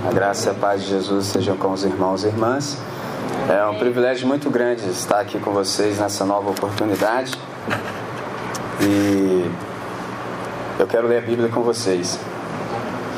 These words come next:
Para isso, gostaria de chamá-los e chamá-las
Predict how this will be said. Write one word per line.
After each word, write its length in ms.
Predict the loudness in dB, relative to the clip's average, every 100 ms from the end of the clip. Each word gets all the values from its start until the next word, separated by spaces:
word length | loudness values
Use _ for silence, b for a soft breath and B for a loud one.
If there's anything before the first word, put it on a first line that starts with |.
| 0
Para 180 | 2 4
isso, 420 | 2 0 -2 -6 -8 -10 -10 -8 -8 -8 -2
gostaria 480 | -2 0 0 2 0
de 80 | 2
chamá-los 560 | 0 2 2 0 0 -2
e 40 |
chamá-las 760 | 0 0 0 0 0 -2 -6 -8